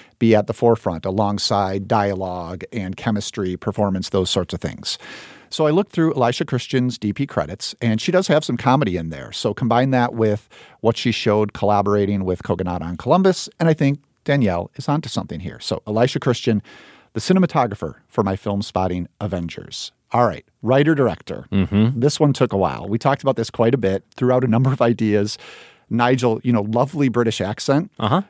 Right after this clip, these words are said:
Speaker 1: but combine that with the loud bar, and for a while, we, we assumed he kept suggesting Tom Hanks when he really meant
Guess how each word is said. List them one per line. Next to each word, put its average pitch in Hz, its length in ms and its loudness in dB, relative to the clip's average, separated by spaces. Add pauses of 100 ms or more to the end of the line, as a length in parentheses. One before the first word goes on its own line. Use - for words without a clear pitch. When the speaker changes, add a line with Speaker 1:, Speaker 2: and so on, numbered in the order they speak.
(100)
Speaker 1:
but 127 140 0
combine 131 400 2
that 127 180 2
with 135 160 0
the 117 80 0
loud 104 440 0
bar, 101 460 2
and 120 160 -2
for 127 140 0
a 113 60 2
while, 151 580 0
we, 143 340 2
we 127 240 2 (140)
assumed 147 340 0
he 131 300 -2 (160)
kept - 180 -2
suggesting 120 560 0
Tom 113 300 0
Hanks 110 520 -4 (120)
when - 120 4
he 131 120 0
really 127 240 2
meant 120 200 -2